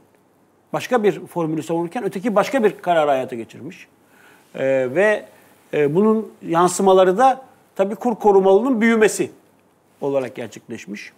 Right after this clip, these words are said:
E, birincisi bu ve Cumhurbaşkanı orada tercih yapmış anlaşılan o ki Kavcıoğlu'nu tercih etmiş. Çünkü bunu nereden anlıyoruz? Görev dönemi bittiğinde Kavcıoğlu'nu Mem-, Nurettin Nebati'yi meclise gönderirken Kavcıoğlu'nu B D D K'nın başına almış.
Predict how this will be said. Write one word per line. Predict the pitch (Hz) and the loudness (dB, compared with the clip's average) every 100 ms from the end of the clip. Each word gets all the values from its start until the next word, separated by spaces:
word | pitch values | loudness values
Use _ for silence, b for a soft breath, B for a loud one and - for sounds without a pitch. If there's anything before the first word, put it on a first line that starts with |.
| _ b b b b b - | _ b b b b b -6
E, | 147 143 139 135 131 127 120 | -2 0 0 -2 -4 -8 -2
birincisi | 147 170 135 - 196 | 0 2 0 -2 -2
bu | 185 226 | 0 2
ve | 185 | 2
Cumhurbaşkanı | 170 233 214 202 220 196 | 2 0 2 2 2 0
orada | 196 269 | 0 -2
tercih | - 202 214 226 | 0 0 0 -2
yapmış | 190 135 120 - - | -2 -2 -12 -14 -10
anlaşılan | 147 139 151 147 | -8 -6 -6 -6
o | |
ki | 156 277 | -6 2
Kavcıoğlu'nu | 180 208 254 220 | 2 4 2 2
tercih | 160 127 110 | 0 0 -2
etmiş. | 107 _ - - _ _ _ _ _ _ _ _ _ _ _ | -14 _ -20 -20 _ _ _ _ _ _ _ _ _ _ _
Çünkü | - 196 180 196 196 | -6 -4 0 -2 0
bunu | 202 | 2
nereden | 214 202 | 4 4
anlıyoruz? | 180 147 151 220 254 - b b _ _ 175 | 2 2 0 -2 -4 -16 b b _ _ 0
Görev | 190 226 214 | 2 4 2
dönemi | 196 190 | 2 2
bittiğinde | 202 - 185 208 | -2 -4 -4 -2
Kavcıoğlu'nu | 262 214 214 208 208 220 254 - _ _ _ _ _ _ _ _ | 2 2 2 2 2 2 -6 -10 _ _ _ _ _ _ _ _
Mem-, | 160 185 208 | -2 -2 2
Nurettin | 208 196 214 | 0 2 2
Nebati'yi | 202 196 190 196 | 4 4 2 0
meclise | 180 196 233 | 0 0 0
gönderirken | 214 175 170 170 294 | 0 2 0 0 -6
Kavcıoğlu'nu | - 208 202 254 302 | 0 0 0 -2 0
B | 247 | 0
D | 208 | -2
D | 208 | -2
K'nın | 269 262 | 0 0
başına | 220 226 220 | -2 0 -2
almış. | 180 113 - | -2 -2 -12